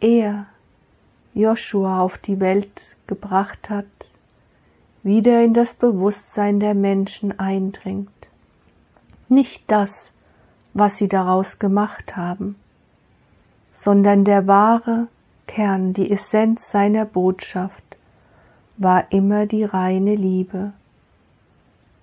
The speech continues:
Denn wenn du dich liebst,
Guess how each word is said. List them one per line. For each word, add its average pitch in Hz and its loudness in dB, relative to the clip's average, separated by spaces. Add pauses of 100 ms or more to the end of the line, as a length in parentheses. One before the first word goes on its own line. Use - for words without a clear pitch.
(680)
Denn 214 2
wenn 254 6
du 269 2
dich 285 -2
liebst, 277 -2